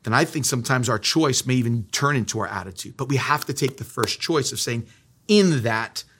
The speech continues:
I can still give thanks." 'Cause you can always find something to give thank for. Well, I'm thankful, thanks for. Are you serious, Pastor Tim? What if I, what if I'm driving to work? What if I'm, I'm driving and all of a sudden I get a flat tire? How, how do, how do I say,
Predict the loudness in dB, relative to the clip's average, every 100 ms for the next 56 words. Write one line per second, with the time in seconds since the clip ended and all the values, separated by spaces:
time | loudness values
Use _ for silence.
0 | _ 0 0 2 -2 2 0 0 -2 -4
1 | -4 -8 -14 -20 -2 0 2 0 2 2
2 | 2 0 0 0 -2 -2 -4 -4 -4 -4
3 | -4 -8 -14 -4 -2 -2 -4 -10 0 2
4 | 2 -4 -6 0 0 0 -2 -6 -10 -18
5 | -20 _ 2 2 4 2 0 -2 -2 -4
6 | -2 -4 -4 _ _ _ _ 4 6 6
7 | 2 4 4 4 6 6 6 2 2 6
8 | 4 4 2 2 4 4 4 -6 -16 -2
9 | 0 6 8 8 4 2 2 2 0 0
10 | 2 0 2 2 2 4 4 4 4 2
11 | 2 4 4 4 0 2 2 2 2 2
12 | 0